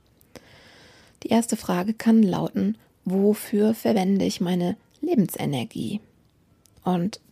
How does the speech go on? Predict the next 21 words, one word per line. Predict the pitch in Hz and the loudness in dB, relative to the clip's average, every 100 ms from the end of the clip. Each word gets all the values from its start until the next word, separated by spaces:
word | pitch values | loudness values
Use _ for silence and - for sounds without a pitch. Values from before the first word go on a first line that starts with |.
| - | -2
bin | 185 | 0
ich | 185 - | 0 -2
zufrieden | 214 - 285 359 202 | -6 -4 0 4 4
damit? | 160 - 226 - _ _ _ _ _ _ _ _ | 2 -4 -10 -16 _ _ _ _ _ _ _ _
Oder | 190 190 196 | -2 -2 -2
würde | 185 | -2
ich | 202 - | -2 -6
eigentlich | 180 175 208 196 - - | -4 0 0 0 -6 -4
gerne | 196 185 185 196 - | -2 0 0 -2 -2
woanders | 214 202 208 196 180 - | -4 0 2 2 0 -2
meine | 175 170 180 | 0 0 -2
Aufmerksamkeit | 170 - 165 - 175 - - 185 | -2 -2 -2 -2 -4 -4 -4 0
und | 180 | 0
meinen | 175 180 | 0 -2
Fokus | - - 185 - | -2 -2 -2 -2
hinfließen | 180 - - 185 - 208 | -2 -2 -2 -4 -2 -4
lassen? | - - - 208 - _ _ _ _ _ - - _ _ _ - | -4 -6 -8 -10 -12 _ _ _ _ _ -20 -20 _ _ _ -6
Also | 175 190 | -4 -2
gibt | 175 180 - | -2 -2 -2
es | - - | -4 -6
Dinge, | - 175 180 233 | -2 0 2 2